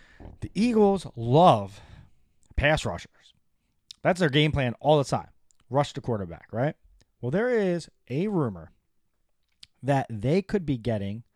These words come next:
the guy who ended Carson Wentz's playoff game. That is Jadeveon Clowney. So Jadeveon Clowney wants astronomical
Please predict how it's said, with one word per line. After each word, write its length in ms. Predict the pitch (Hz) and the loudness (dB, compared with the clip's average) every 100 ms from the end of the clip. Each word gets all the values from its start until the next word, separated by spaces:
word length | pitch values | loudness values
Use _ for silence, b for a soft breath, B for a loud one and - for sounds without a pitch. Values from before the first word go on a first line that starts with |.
| _ - | _ -12
the 80 | 113 | -6
guy 280 | 117 104 | -6 -6
who 240 | 110 120 - _ - | -8 -8 -10 _ -6
ended 380 | 208 240 117 - _ _ _ _ _ | -4 -2 -2 -4 _ _ _ _ _
Carson 340 | - 127 - 117 | -6 -4 -4 -8
Wentz's 280 | 113 - | -10 -12
playoff 460 | - - 107 95 - | -14 -10 -10 -10 -14
game. 280 | 98 95 123 b b b b b b | -12 -12 -14 b b b b b b
That 160 | - 160 | -6 -4
is 280 | 143 131 - - | -4 -4 -8 -16
Jadeveon 720 | 117 104 117 147 160 175 170 - _ _ | -16 -8 -4 -4 -4 -6 -8 -10 _ _
Clowney. 360 | - 139 123 98 | -10 -6 -6 -6
So 120 | 127 | -6
Jadeveon 560 | 120 127 196 254 214 180 | -4 -2 -2 -2 -4 -4
Clowney 480 | - 151 131 104 | -2 0 0 -2
wants 420 | 98 107 110 - - _ _ _ _ _ _ _ | -4 -4 -6 -8 -20 _ _ _ _ _ _ _
astronomical 1300 | 135 147 139 - 120 110 113 117 120 107 95 85 | -4 -2 -4 -6 -6 -6 -4 -4 -4 -8 -10 -14